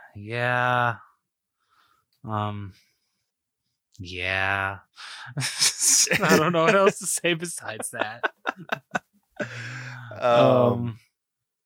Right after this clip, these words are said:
Speaker 1: but no, dude, you're,
Speaker 2: <sighs>
Speaker 1: you're absolutely right.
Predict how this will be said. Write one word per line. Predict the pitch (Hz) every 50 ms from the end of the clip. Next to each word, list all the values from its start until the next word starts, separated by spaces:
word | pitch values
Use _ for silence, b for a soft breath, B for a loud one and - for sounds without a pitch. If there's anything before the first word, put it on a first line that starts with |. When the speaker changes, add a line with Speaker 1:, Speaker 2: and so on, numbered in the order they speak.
| _ _ _ _ _ _ _ _ _ _ -
Speaker 1:
but | 120 120
no, | 127 127 127
dude, | 117 117 123 120 113 117 120
you're, | 123 123 120 113
Speaker 2:
<sighs> | 110 117
Speaker 1:
you're | 120 120 120 117
absolutely | 117 117 117 117 - - - - 127 120 110 104 98
right. | 95 95 90 90 98 95 90 85 85 82